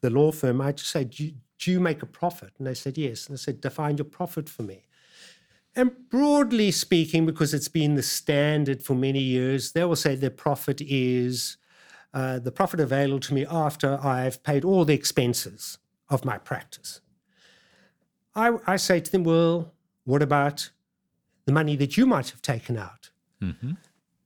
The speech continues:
Speaker 1: Um, some of them today, because incorporated legal practices, take out some. Other, in the old days, they used to take it out as drawing. So they didn't see it as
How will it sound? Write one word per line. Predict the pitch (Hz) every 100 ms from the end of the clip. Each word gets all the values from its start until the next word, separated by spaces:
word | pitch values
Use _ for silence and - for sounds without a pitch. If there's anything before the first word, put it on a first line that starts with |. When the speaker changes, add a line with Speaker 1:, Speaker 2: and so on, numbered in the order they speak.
| -
Speaker 1:
Um, | 151 139 139 135 139 143 165 _ _ -
some | 277 277
of | 190
them | 160 240 247 - _ 214 _ 294 294 -
today, | 147 143 143 143 139
because | 127 147 143
incorporated | 123 143 139 139 123 135
legal | 131 123
practices, | - 151 - - - 254 -
take | - 151 151
out | 165
some. | - 196 208
Other, | 175 160 156
in | 151 180 151
the | 165
old | 156 156
days, | 147 139
they | 135
used | -
to | -
take | 143 127
it | 127
out | 135 135 165
as | 147
drawing. | - 220 220 110 110
So | -
they | 139 131
didn't | 147 135
see | - - 196 180
it | 147 147
as | 156 139 131 135 127